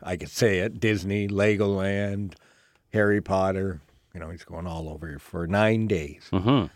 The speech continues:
Speaker 1: So he's gonna have a great time.
Speaker 2: He is gonna have a good time.
Speaker 1: And his little sister was there, and we gave her some stuff. And
Speaker 2: She was a hoot.
Speaker 1: yeah, she, <laughs> she, she wasn't shy.
Speaker 2: She has a lot of energy. Wow, it's good.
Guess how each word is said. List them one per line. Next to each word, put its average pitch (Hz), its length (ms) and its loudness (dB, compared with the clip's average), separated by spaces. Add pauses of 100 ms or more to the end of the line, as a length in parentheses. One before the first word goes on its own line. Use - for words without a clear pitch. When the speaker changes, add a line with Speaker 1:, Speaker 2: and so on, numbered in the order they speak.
(200)
Speaker 1:
So 82 220 -4
he's 87 220 -6
gonna 82 200 -10
have 85 160 -8
a 82 40 -14
great 80 280 -12
time. 76 200 -12
Speaker 2:
He 92 120 6
is 113 100 4
gonna - 120 -2
have 78 100 0
a 71 40 -16
good 76 160 -6
time. 78 220 -6
Speaker 1:
And 80 120 -10
his 80 260 -14
little 101 520 2 (220)
sister - 420 4
was 123 180 2
there, 139 380 2
and 123 100 0
we 117 60 0
gave 117 300 2
her 120 220 0
some 123 260 -4
stuff. - 500 0
And 82 180 -4
Speaker 2:
She 131 140 4
was 123 160 6
a 90 80 4
hoot. 87 340 -2 (160)
Speaker 1:
yeah, 98 240 4
she, 117 380 2
<laughs> - 0 -
she, - 240 -4 (320)
she 147 240 6
wasn't 120 440 2
shy. 76 380 -6
Speaker 2:
She 113 220 4
has 113 220 6
a 98 60 4
lot 110 200 8
of 110 100 6
energy. 92 400 4 (100)
Wow, 95 340 4
it's - 100 -20
good. 95 260 4